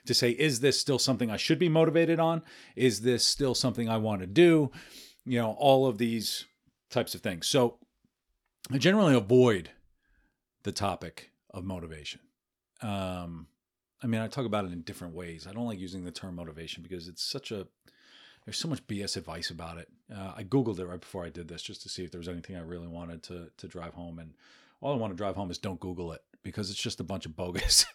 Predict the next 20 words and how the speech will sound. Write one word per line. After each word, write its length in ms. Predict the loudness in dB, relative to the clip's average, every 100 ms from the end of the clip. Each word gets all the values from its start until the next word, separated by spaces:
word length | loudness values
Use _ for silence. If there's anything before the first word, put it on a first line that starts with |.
| -18
<laughs> 240 | -20 -12 -4
like, 260 | -4 0
BuzzFeed 540 | 4 6 6 6 6 6
clickbait 840 | 4 2 2 _ -4 0 0 0
headlines, 760 | 4 4 6 2 2 2 -2 -4 -14 -8
you 100 | -2
know, 200 | 0 0 4
"Focus 280 | 8 8 6
on 100 | 4
something 240 | 2 4 4
you 80 |
love 240 | 6 6 4
and 80 | 4
you'll 60 |
be 100 | 2
motivated." 640 | 4 6 6 4 2 -2
And 80 | -4
you're 100 | -4
like, 160 | -4 -4
"Okay, 380 | -4 -4 -4